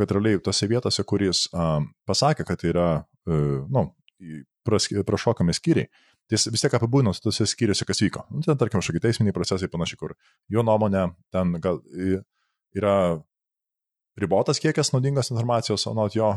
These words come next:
i-, bet, bet jis esmę irgi vis tiek tų, tų skyrių pasakydavo. Tai kažkaip net ir tos, a, sutrumpintos versijos klausydamas, aš tikrai nesijaučiu, kad kažką praradau. Vis tiek ta knyga man liko, paliko milžinišką įspūdį ir ją, manyčiau, kokio pusmečio dar kartą perklausysiu.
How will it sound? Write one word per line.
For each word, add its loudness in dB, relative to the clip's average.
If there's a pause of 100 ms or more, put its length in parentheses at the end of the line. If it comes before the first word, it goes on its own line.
i-, 0
bet, 0
bet 0
jis -2
esmę 0
irgi 0
vis -4
tiek 0
tų, 2
tų -2
skyrių 0
pasakydavo. -4 (480)
Tai -6
kažkaip 0
net 2
ir 0
tos, 0 (100)
a, 2 (800)
sutrumpintos 0 (100)
versijos 0
klausydamas, 0
aš -10
tikrai 0
nesijaučiu, 0
kad -2
kažką 0
praradau. 0
Vis -6
tiek -2
ta -6
knyga -2
man 0
liko, -2
paliko 0
milžinišką -2
įspūdį -4
ir -8
ją, 4 (640)
manyčiau, -2
kokio -2
pusmečio -2
dar 0
kartą -4
perklausysiu. -8